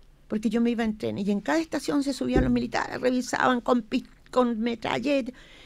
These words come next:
Ay, yo decía, "¿Cuándo me va a tocar a mí que me bajen de aquí?". Bajaban gente. Entonces no fue fácil,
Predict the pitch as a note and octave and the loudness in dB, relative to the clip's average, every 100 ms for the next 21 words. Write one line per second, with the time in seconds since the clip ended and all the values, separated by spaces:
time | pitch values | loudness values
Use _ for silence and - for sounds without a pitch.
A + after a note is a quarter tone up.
0 | - - - - - G3+ F#3+ F#3+ - G3 | -20 -20 -20 -12 -6 -4 -4 -8 -8 -8
1 | - A3 A3+ A3+ A3+ A3+ A3+ A3+ A#3 A3+ | -2 2 2 2 0 -2 -4 -4 -4 -2
2 | A3 A#3 A3+ A3 G#3+ A#3 A3 G#3+ A#3+ B3+ | -2 -2 -2 -4 -4 -4 -2 2 4 2
3 | - B3+ B3+ A#3 - - - - - - | 0 0 2 0 -4 -6 -8 -18 -20 -20
4 | - - - - - D4+ D4 - C4 D4 | -20 -20 -20 -18 0 0 2 0 0 0
5 | A3+ G#3 | -4 -6